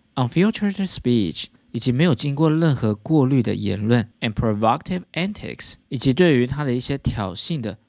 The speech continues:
古怪的行为、噱头，做出了一些解释。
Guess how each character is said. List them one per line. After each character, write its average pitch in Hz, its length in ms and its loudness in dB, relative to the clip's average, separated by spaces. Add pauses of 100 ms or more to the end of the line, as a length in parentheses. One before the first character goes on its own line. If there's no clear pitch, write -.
古 98 200 -2
怪 127 240 0
的 - 80 -6
行 95 260 -6
为、 90 220 -4 (240)
噱 113 240 0
头， 92 360 -4
做 160 160 2
出 139 160 0
了 117 100 4
一 139 60 -2
些 120 160 -2
解 - 220 -6
释。 - 320 -4